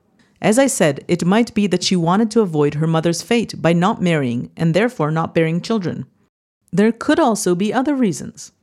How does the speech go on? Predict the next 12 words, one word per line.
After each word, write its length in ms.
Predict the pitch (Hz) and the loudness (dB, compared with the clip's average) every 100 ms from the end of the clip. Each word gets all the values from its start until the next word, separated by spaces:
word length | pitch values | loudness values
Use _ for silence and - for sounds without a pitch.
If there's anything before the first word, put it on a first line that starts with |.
| _ _ | _ _
There's 200 | 147 175 | 0 0
some 240 | - 196 202 | 2 2 4
indication 600 | 208 220 170 143 143 156 | 2 0 -2 -2 -4 -4
she 160 | - | 0
may 120 | 196 180 | 2 0
have 120 | 185 | 0
suffered 420 | - 180 180 175 | -2 -2 -2 -4
from 160 | 190 185 | -4 -2
some 220 | 185 180 | -2 -2
obscure 580 | 185 170 - 156 165 165 | -2 -4 -6 -2 0 2
medical 400 | 165 185 208 180 | 0 0 -2 -4
condition. 520 | 165 147 127 123 | -4 -4 -8 -12